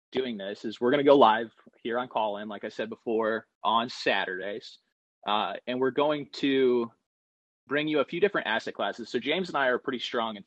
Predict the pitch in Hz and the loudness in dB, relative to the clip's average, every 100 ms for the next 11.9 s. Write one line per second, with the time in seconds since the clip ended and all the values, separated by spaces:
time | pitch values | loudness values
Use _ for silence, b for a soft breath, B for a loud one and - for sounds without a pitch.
0 | _ 120 113 107 - 113 107 - - - | _ -10 -6 -8 -6 -8 -8 -12 -20 -20
1 | _ _ _ _ 127 117 107 101 104 101 | _ _ _ _ 4 4 2 -2 -2 -2
2 | 104 92 - 98 - - - 101 90 90 | 0 0 -2 -4 -6 -12 -2 0 2 -2
3 | 107 - _ 117 127 131 - 139 127 117 | -8 -16 _ 4 6 6 4 2 4 2
4 | - _ _ _ _ 107 107 117 117 113 | -2 _ _ _ _ -8 -4 -4 -4 -2
5 | 113 107 - _ _ _ - 139 160 160 | -2 -4 -12 _ _ _ 0 4 4 0
6 | 127 127 127 131 - 113 110 107 123 107 | -8 -10 -10 -14 -14 -16 -16 -16 -12 -12
7 | 107 104 101 107 101 101 120 127 123 120 | -10 -10 -4 -2 -2 -2 -2 0 0 2
8 | 120 120 _ _ 101 98 90 90 - - | 2 -2 _ _ -10 -8 -8 -10 -12 -14
9 | - - _ _ _ _ _ - 113 104 | -16 -20 _ _ _ _ _ -2 2 2
10 | 98 - 107 117 123 123 120 - 110 113 | 0 -4 0 4 6 6 2 0 0 0
11 | 107 113 107 107 104 107 104 104 | -2 -4 -2 -2 -2 -2 0 -2